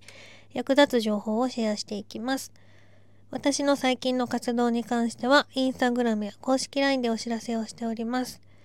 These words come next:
最近、ヨガ哲学で生きづらさを解消する方法というKindle本を出版いたしました。えー、ヨガの哲学をより日常に生かしていきたい、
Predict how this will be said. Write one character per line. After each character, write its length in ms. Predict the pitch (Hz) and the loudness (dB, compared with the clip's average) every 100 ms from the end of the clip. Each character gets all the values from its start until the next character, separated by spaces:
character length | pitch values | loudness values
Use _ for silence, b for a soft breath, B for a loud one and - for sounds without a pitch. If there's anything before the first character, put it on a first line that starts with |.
| b b b b | b b b b
最 300 | - 277 277 | 0 4 4
近、 320 | - 269 262 - | 4 2 2 2
ヨ 140 | 262 | 2
ガ 140 | 269 269 | 4 4
哲 240 | 285 - | 2 4
学 280 | 269 254 233 | 2 2 2
で 120 | 240 | 2
生 80 | 226 | 2
き 120 | 254 | 0
づ 100 | 247 | 2
ら 100 | 240 | 4
さ 180 | 240 240 | 4 2
を 40 | 226 | 2
解 240 | 247 247 | 2 2
消 180 | 262 247 | 2 2
す 100 | 247 | 2
る 140 | 240 | 2
方 220 | 233 233 | 2 0
法 280 | 220 233 226 - | 2 2 0 -2
と 100 | - | 2
い 100 | 233 240 | 4 6
う 140 | 277 | 4
Kindle 500 | - 247 233 233 226 | 4 -2 2 2 2
本 220 | 226 226 | 0 -2
を 220 | 226 294 277 | 4 2 4
出 220 | 240 - | -2 -2
版 180 | 247 233 | 0 0
い 60 | 226 | 0
た 160 | 247 | -4
し 100 | 226 | -2
ま 160 | 240 240 | -2 -2
し 60 | - | -2
た。 180 | 208 - b b b b b b b - | -4 -6 b b b b b b b -6
え 480 | 233 226 220 220 226 | -2 0 0 0 2
ー、 20 | |
ヨ 100 | 277 | 4
ガ 120 | 254 | 4
の 120 | 226 | 2
哲 260 | 214 233 254 | -4 -6 -2
学 460 | 247 - 240 233 - - | -4 -2 -2 -2 -4 2
を 200 | 285 - - - - - | 4 4 -6 -20 -20 -6
よ 120 | 247 240 | 0 2
り 180 | 247 | 0
日 300 | 226 233 262 | 0 -2 2
常 160 | 269 254 | 6 6
に 160 | 254 233 | 4 -2
生 80 | |
か 180 | 262 294 | 0 0
し 80 | 277 | 2
て 100 | 233 | -2
い 80 | 220 | -2
き 120 | - | -4
た 120 | 247 | -4
い、 100 | 226 | -4